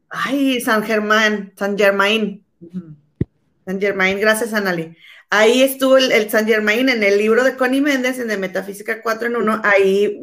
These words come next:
Speaker 1: Connie Méndez lo menciona. Uy, hace años que yo leí ese libro, hace como quince años. Y luego un, y, y, y en Hertfordshire, y yo vivo en Hertfordshire.
Speaker 2: Ujú.
Speaker 1: Bueno, se dice Hertfordshire, se dice Hertfordshire. Nunca he podido pronunciar mi
Speaker 2: Ujú.
Speaker 1: condado, o sea, pero bueno.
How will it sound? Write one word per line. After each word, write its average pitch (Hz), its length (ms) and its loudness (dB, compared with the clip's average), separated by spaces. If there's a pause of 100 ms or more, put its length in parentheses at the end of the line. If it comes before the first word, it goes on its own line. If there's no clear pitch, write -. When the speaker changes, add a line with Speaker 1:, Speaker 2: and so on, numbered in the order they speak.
(200)
Speaker 1:
Connie 196 180 -2
Méndez 196 280 -2
lo 214 120 2
menciona. 220 480 -4
Uy, 262 240 2
hace 220 220 0
años 214 200 -2
que 202 140 -2
yo 185 80 2
leí 202 180 2
ese 202 120 -4
libro, 208 160 2
hace 185 160 -6
como 180 200 -14
quince 202 300 -4
años. 190 400 -2 (540)
Y 214 140 2
luego 226 400 6
un, 254 200 2
y, - 280 -4
y, 240 340 -2
y 233 320 0
en 226 180 0
Hertfordshire, 247 760 0
y 220 140 -6
yo 240 220 4
vivo 214 240 0
en 185 80 -4
Hertfordshire. 190 500 -8 (520)
Speaker 2:
Ujú. 185 380 -10 (200)
Speaker 1:
Bueno, 214 200 0
se 233 100 0
dice 226 200 -4 (220)
Hertfordshire, 196 380 -6
se 185 100 -12
dice 185 220 -16 (300)
Hertfordshire. - 840 -4
Nunca 294 260 0
he - 40 -4
podido 339 280 2
pronunciar 269 520 0
mi 233 520 -4 (720)
Speaker 2:
Ujú. 190 340 -6
Speaker 1:
condado, 180 640 -2
o - 120 -14
sea, - 200 -10
pero 165 320 -8
bueno. - 240 -20